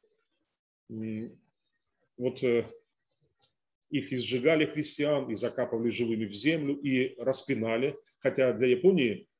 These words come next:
э, распятия не было, э, такой, как бы, обычной национальной казни. Но для христиан вот сделали такое.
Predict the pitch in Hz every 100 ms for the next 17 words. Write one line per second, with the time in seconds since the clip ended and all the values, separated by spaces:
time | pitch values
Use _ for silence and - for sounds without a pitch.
0 | _ - 120 117 117 113 123 - 180 139
1 | 143 110 98 90 - _ _ - 107 98
2 | - 101 95 - 95 104 113 107 123 117
3 | 110 98 107 - 110 104 95 98 107 92
4 | 90 85 107 175 123 113 - 113 135 151
5 | 110 92 110 117 104 98 - 95